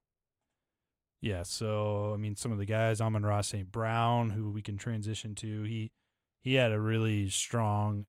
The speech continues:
end of the season, finally came on. He's a guy we were talking about, you know, going into the season, and, um,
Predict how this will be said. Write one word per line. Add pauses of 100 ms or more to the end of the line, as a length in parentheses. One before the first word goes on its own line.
(100)
end
of
the
season,
finally
came
on.
He's
a
guy
we
were
talking
about, (1080)
you
know,
going
into
the
season,
and,
um,